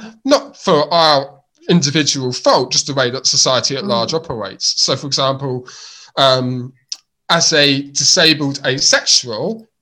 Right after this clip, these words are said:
Speaker 1: there are instances where you can't access online and offline spaces and pride events. As a asexual disabled person, your sexuality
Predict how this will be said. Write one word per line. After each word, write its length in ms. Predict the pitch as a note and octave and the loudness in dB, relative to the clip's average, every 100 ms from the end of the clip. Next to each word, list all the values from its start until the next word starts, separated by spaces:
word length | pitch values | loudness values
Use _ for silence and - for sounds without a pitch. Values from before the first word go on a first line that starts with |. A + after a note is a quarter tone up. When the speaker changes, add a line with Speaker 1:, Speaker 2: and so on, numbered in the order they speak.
| _ _ | _ _
Speaker 1:
there 180 | D#3+ E3+ | 0 2
are 180 | D3+ D#3 | 4 2
instances 480 | C#3+ E3 D#3 D3 C#3 | 0 -2 -2 -2 -2
where 100 | C3 | -2
you 140 | C#3+ | -4
can't 260 | C#3+ C#3 C3 | -2 -2 -2
access 520 | B2+ - A2+ A2 - | -2 -2 0 -2 0
online 420 | C3 B2+ A#2 A2+ | -2 0 0 0
and 100 | A#2 | -2
offline 320 | A2 B2 A2 | -8 -6 -6
spaces 580 | A2 - - - A#2 - | -4 0 0 0 -4 -10
and 120 | B2+ | -10
pride 240 | C3 F3 B2+ | -2 0 0
events. 480 | A2 G2+ - - - _ _ _ | -6 -8 -2 -2 -4 _ _ _
As 360 | E3+ D#3 C#3+ - | 0 2 0 0
a 440 | D3+ C3+ C3+ B2+ - _ _ _ _ _ - | 0 2 2 -2 -8 _ _ _ _ _ 0
asexual 600 | E3 D#3+ - - - C3+ | 2 2 2 0 -2 -2
disabled 760 | A#2+ C#3+ - F4 F4+ E3+ C#3+ | -2 0 4 4 4 0 -6
person, 680 | C#3+ A2+ A2 - B2+ G3 C#4 - _ _ _ _ _ _ | -4 -2 0 0 0 -4 -6 -14 _ _ _ _ _ _
your 680 | G3 F3+ F#3+ F#3 D#3+ D#3 - | 0 4 6 6 2 0 -4
sexuality 1160 | - - - - F3 F3 F3 - A#2+ B2 C3+ C#3 | 0 0 2 2 2 2 0 0 -2 -2 -2 -6